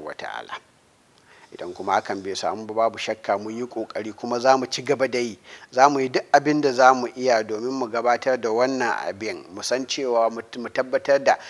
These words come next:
Annabi sallallahu alaihi wa sallama ya zamo shi ne ke mallakan zukata baki ɗaya a duk inda suke. Zukatanmu a kowane lokaci za mu buɗe, za mu yi aiki domin ganin cewa hakan ya tabbata da ikon Allah.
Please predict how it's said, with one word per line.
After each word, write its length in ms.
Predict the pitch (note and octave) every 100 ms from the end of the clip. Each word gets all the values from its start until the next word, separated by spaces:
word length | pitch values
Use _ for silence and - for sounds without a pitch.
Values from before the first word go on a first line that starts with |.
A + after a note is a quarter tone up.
| -
Annabi 360 | - G#2 A#2+ B2
sallallahu 560 | - C3+ C3 B2+ B2+ B2+
alaihi 380 | A2+ A#2 B2+ B2+
wa 80 | A2+
sallama 460 | - B2+ C3 B2+
ya 180 | A#2 A#2+
zamo 260 | B2+ C3 B2+
shi 280 | - D#3+ F3+
ne 180 | D3 - - -
ke 200 | - B2
mallakan 480 | A#2+ A#2+ C#3 C#3 C3+
zukata 640 | A#2+ B2+ - A2+ - B2
baki 500 | A2 A2 G2+ - B2
ɗaya 300 | A#2 A#2 A#2 G2+ - -
a 80 | A2+
duk 160 | A#2 D#3 D3
inda 200 | D3+ A#2
suke. 360 | - - F2+ - _ _ _ _ _ _ - - _ _ _ -
Zukatanmu 640 | G#2 F#2+ F#2 G#2+ G#2 D2
a 60 |
kowane 360 | - E3 E3+ B2+
lokaci 440 | A#2 B2 A2 -
za 180 | G#2 A2+
mu 100 | A2
buɗe, 400 | F#2 G2 F#2+ - - _ _ _ _
za 160 | G#2+ G#2+
mu 100 | G#2
yi 60 | D#2+
aiki 360 | B2 C3 B2+
domin 300 | G2+ F#2 A2
ganin 280 | A2 A2+ A2+
cewa 360 | - A2 C3 D3+ - - - -
hakan 300 | A#2+ G#2+ G2+
ya 120 | G#2
tabbata 420 | - G2 G2+ -
da 80 | E2+
ikon 320 | C#2+ G2 - D2+
Allah. 360 | - D#2+ C#2+